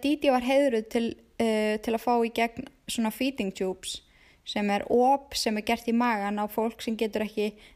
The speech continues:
nærst á venjulegan hátt, þá þurfti að skipta um þetta reglulega, sem er virkilega sársaukafullt.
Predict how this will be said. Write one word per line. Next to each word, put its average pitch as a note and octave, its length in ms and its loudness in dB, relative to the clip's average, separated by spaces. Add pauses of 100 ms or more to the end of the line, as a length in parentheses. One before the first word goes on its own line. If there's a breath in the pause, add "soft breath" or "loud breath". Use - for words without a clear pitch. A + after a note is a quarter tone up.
nærst A#3+ 380 0
á G#3+ 80 2
venjulegan G#3+ 400 0
hátt, G3+ 480 -4 (1000 soft breath)
þá - 40 2
þurfti A#3+ 280 2
að - 80 -2
skipta D4 360 -2
um G#3+ 80 0
þetta G3 160 -2
reglulega, F#3+ 540 -2
sem A3 180 -2
er G3 80 -2
virkilega G#3+ 480 -2
sársaukafullt. G3+ 880 -2